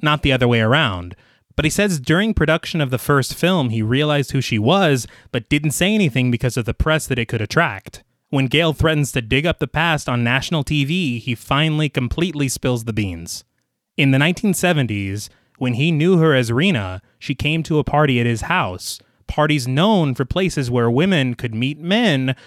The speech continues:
who could help them in the business if they, quote, "made the right impression," unquote. But he says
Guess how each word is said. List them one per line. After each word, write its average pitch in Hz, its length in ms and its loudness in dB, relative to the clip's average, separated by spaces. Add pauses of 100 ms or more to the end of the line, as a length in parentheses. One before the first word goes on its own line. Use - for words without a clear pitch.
(140)
who 139 100 -2
could 143 140 -2
help 175 300 -2
them 165 120 0
in 151 120 0
the 131 60 0
business 151 520 0
if 151 160 -4
they, 131 200 2
quote, 143 640 0
"made 135 500 0
the 143 100 2
right 120 340 2
impression," 120 840 -2
unquote. 113 680 -6 (400)
But 117 120 -2
he 117 80 0
says 139 580 4